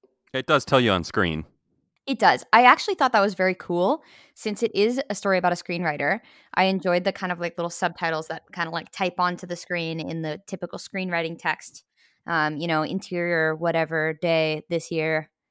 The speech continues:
Speaker 2: flashback," you know? I thought that was cute.
Speaker 1: Yes, for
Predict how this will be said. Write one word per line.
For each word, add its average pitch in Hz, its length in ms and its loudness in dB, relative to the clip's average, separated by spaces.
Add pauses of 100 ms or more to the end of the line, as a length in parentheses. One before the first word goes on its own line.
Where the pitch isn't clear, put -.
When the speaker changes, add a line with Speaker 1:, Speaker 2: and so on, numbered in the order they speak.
(360)
Speaker 2:
flashback," - 360 -6 (160)
you 190 100 -6
know? 165 240 2
I 233 140 -2
thought 190 160 -2
that 190 80 2
was 180 260 -6
cute. - 280 -16 (580)
Speaker 1:
Yes, 110 400 -2
for 113 280 0